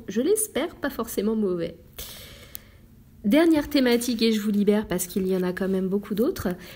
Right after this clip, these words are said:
corriger les mœurs. Si on tombe sur un sujet, euh, où on met en avant le côté correction des mœurs, euh, de la pièce. Par cœur, j'aimerais apprendre Christophe Martin, L'Esprit des Lumières,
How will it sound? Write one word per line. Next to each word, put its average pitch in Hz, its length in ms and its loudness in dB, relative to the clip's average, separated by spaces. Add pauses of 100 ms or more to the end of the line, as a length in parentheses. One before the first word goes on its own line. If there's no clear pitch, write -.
(180)
corriger 262 440 2
les 233 140 4
mœurs. - 460 -4 (880)
Si - 120 -8
on 175 60 -4
tombe 220 160 -4
sur 170 180 -4
un 165 60 -4
sujet, 190 500 -2
euh, 156 320 -6 (460)
où 233 240 2
on 185 80 0
met 202 160 0
en 202 120 0
avant 180 240 0
le 214 100 2
côté 190 300 -4
correction 226 500 -2
des 190 140 0
mœurs, 202 460 -4 (600)
euh, 165 260 -2
de 185 180 0
la 262 140 2
pièce. - 480 -8 (540)
Par 269 260 2
cœur, 339 420 2 (380)
j'aimerais 233 320 0
apprendre 294 440 0 (720)
Christophe - 580 0
Martin, 254 440 0 (260)
L'Esprit 233 400 2
des 220 140 2
Lumières, 208 540 -2